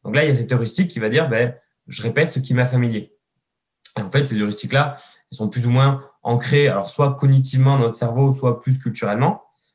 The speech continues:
Euh, mais c'est des, voilà, des, des méthodes qu'on applique, euh, intu-, inconsciemment. Mais le problème, c'est que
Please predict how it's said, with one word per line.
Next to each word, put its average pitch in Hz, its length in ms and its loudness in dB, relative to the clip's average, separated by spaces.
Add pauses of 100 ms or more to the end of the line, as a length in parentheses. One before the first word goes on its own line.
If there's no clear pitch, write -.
(180)
Euh, 104 240 -4
mais 101 120 -6
c'est 101 160 -10
des, 117 240 0
voilà, 98 200 -2
des, 104 220 -10
des - 300 -14
méthodes 117 400 0
qu'on 120 100 -2
applique, 131 380 -2
euh, 98 220 -4 (100)
intu-, - 260 -8 (160)
inconsciemment. 127 580 -2 (760)
Mais 117 60 2
le 117 60 -4
problème, 233 460 0 (160)
c'est - 180 -12
que 113 400 -4